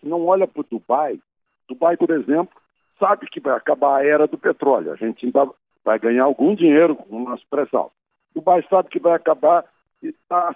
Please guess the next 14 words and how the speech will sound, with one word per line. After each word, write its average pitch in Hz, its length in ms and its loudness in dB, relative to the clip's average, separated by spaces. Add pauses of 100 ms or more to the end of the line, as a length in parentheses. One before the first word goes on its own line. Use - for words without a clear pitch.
semeando 208 760 0 (140)
ilhas 196 540 2
no 156 100 -2
mar 156 300 0
para 160 220 -2
investir 160 440 -4
no 151 120 -2
turismo, 139 580 0 (380)
no - 140 -4
turismo. 135 520 2 (260)
Agora, - 380 2
aqui - 220 -4
no 359 140 2
Brasil, 139 540 -4